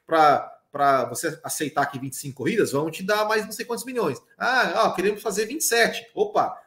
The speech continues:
vamos aumentar mais não sei quantos milhões do teto. E aí, algumas equipes, ah, beleza, tem um teto lá de, não sei, duzentos milhões de dólares. Tem equipe que não consegue captar isso em dinheiro,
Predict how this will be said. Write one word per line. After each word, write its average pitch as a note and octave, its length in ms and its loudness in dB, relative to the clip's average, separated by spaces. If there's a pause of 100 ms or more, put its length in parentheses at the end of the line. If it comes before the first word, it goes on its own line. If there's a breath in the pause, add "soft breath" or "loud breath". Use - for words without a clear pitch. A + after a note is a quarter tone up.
vamos F#3 600 -4
aumentar F#3+ 520 2
mais A3 540 -2 (300 soft breath)
não G3 100 -6
sei G#3 200 0
quantos F3 240 -4
milhões G#3+ 300 -2
do C#4+ 60 -8
teto. G#3+ 460 0 (500)
E F#3+ 100 4
aí, G3+ 640 2
algumas C3+ 380 -4
equipes, - 760 -6 (220)
ah, F#3+ 160 4
beleza, F#3+ 300 4
tem F3 140 -4
um F#3+ 100 0
teto F3+ 260 -2
lá E3+ 180 -2
de, E3 460 -6 (100)
não C3 120 -14
sei, A#2 240 -6
duzentos F3+ 500 -2
milhões D#3+ 320 -2
de E3 40 -8
dólares. C3+ 300 -2 (240 soft breath)
Tem A3 140 -6
equipe G3 220 -8
que B3 80 -8
não B3 100 -6
consegue A#3+ 540 0
captar E3 680 2
isso C3 200 -4
em C3 40 -8
dinheiro, A#2 380 -8